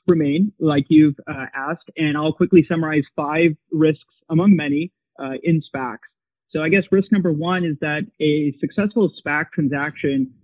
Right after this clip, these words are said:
is highly dependent on both the quality of the private company going public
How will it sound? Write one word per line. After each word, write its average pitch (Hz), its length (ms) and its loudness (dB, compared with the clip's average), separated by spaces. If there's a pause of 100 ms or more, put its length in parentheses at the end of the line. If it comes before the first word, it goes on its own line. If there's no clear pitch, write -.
is 143 100 0 (100)
highly 165 260 4
dependent 156 640 0
on 143 220 -2
both 151 380 -2
the 139 100 -2
quality 170 640 2
of 147 220 -2
the 151 380 6
private 151 300 -2
company 160 360 -4
going 147 220 -4
public 180 400 -4